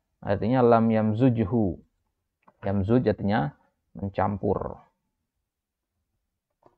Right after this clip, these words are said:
Ya, sarafa syarab artinya mencampur, tidak mencampur minuman.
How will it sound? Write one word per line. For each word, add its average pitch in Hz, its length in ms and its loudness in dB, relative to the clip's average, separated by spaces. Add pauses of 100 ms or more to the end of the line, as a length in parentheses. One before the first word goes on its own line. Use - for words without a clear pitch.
(1700)
Ya, - 320 -10
sarafa 131 440 4
syarab 117 520 4
artinya 113 560 -4 (240)
mencampur, 95 720 -4 (640)
tidak 117 240 4
mencampur 107 640 -2
minuman. 113 640 -6